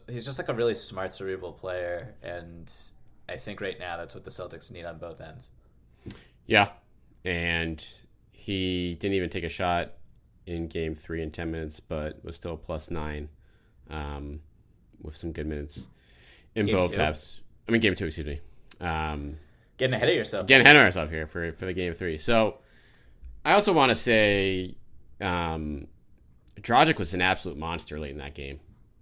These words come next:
Speaker 2: and has been this whole series. And I'm not sure what you can really do with him right now since, you know, Brad Stevens made the switch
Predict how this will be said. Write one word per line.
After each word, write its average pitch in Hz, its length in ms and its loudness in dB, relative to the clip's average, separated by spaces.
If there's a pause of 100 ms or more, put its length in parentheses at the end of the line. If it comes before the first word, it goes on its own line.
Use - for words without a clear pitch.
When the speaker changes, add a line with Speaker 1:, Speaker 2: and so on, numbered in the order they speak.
(240)
Speaker 2:
and 80 160 -6
has 104 220 4
been 95 140 -2
this 82 160 -4
whole 80 180 -6
series. 78 520 -6
And 82 340 -6
I'm 107 520 4 (680)
not 98 340 6
sure 101 680 0
what 90 260 -4
you 90 120 -8
can 92 200 -6
really 87 240 0
do 85 220 -2
with 85 140 -4
him 80 120 -6
right 80 200 -6
now 80 260 -6
since, 80 580 -8 (1120)
you 101 100 -2
know, 82 300 -2 (880)
Brad 107 240 8
Stevens 110 260 4
made 101 220 6
the 90 60 0
switch - 680 -4